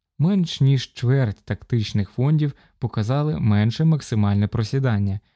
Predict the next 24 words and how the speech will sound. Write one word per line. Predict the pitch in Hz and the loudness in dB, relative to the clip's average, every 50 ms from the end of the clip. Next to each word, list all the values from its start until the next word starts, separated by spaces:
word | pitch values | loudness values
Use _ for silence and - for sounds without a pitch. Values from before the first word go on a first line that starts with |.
| _ _ | _ _
ніж | 147 156 160 147 - | 0 2 2 0 0
у | 175 160 143 | -2 -4 -4
індексних | - - - 110 107 104 107 117 113 - - 110 101 95 | -4 -4 -2 0 2 2 2 0 -2 -2 -4 -4 -4 -4
фондів | - - 110 117 135 139 143 139 131 | -6 -6 -2 0 0 2 0 0 0
зі | 117 107 101 | -2 -2 -4
стратегією | - - - - 98 - - 107 120 139 135 135 139 151 151 | -4 -6 -8 -8 -8 -6 -4 -2 -2 0 -2 0 -2 -2 -4
пасивного | 143 - 131 107 - - 113 113 113 110 107 104 - | -2 -4 -4 -4 -2 -2 -2 0 2 2 2 0 0
інвестування. | - 104 101 98 101 - - 117 113 113 104 98 98 98 95 107 - _ _ _ _ _ _ _ _ _ _ _ | 0 0 0 0 -2 -2 -2 -2 0 0 0 0 -2 -4 -6 -10 -14 _ _ _ _ _ _ _ _ _ _ _
За | 117 147 175 | -4 -4 -2
повідомленням | 170 202 190 190 160 143 147 151 151 143 139 127 117 104 101 | -2 -2 -2 0 0 0 0 2 2 2 2 2 2 2 2
Morningstar, | 107 123 135 143 139 131 - _ 135 135 127 - _ _ _ _ _ _ | 2 0 0 0 -2 -2 -4 _ -4 -4 -4 -8 _ _ _ _ _ _
за | 120 131 156 | -4 -2 -2
деякими | 147 147 139 123 110 107 - 101 101 98 | 0 0 0 0 0 0 0 0 0 2
винятками | 98 110 135 156 160 160 - - 156 143 123 107 | 2 2 2 2 2 0 -2 -2 0 0 0 0
фонди | - - 110 120 143 131 127 107 | -2 -4 -4 -2 -2 -2 -4 -4
з | - | -4
тактичним | - 117 107 - - 143 131 - - 113 101 101 | -6 -8 -8 -6 -6 -6 -6 -2 -2 -2 -2 0
розподілом | 98 95 - _ - 117 110 101 107 101 101 - 117 | -2 -6 -8 _ -2 -2 0 0 0 0 0 0 -2
активів | 107 - _ - 143 165 175 170 175 151 | -4 -4 _ -2 0 0 0 -2 -4 -2
заробили | 120 117 104 104 104 104 127 143 156 165 | 0 0 0 0 0 0 0 0 2 2
менше, | 151 127 107 101 101 - - 107 101 - _ _ _ _ _ _ | 4 4 4 2 0 -2 -4 -6 -6 -6 _ _ _ _ _ _
демонстрували | - 135 135 123 123 110 - - 113 113 131 156 165 170 147 | -2 0 2 2 2 0 0 -2 -2 0 0 0 0 -2 -2
вищу | 110 104 107 110 110 - - 120 107 | 0 0 0 0 0 0 -2 0 0
волатильність | 104 101 101 95 - 104 123 147 151 143 127 - - | 2 0 0 -2 -2 0 0 2 0 0 -2 -4 -10